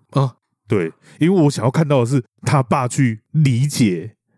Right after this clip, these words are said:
Speaker 2: 去跟这个新的观念和解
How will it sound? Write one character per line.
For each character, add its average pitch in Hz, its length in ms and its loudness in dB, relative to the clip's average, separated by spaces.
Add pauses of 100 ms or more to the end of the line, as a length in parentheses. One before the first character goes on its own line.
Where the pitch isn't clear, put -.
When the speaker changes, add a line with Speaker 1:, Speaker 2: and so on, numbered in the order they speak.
(180)
Speaker 2:
去 160 280 0
跟 131 180 -2
这 127 80 -4
个 107 320 0
新 - 500 -4
的 113 80 -2
观 113 220 -2
念 107 200 -4
和 98 300 0
解 95 320 -4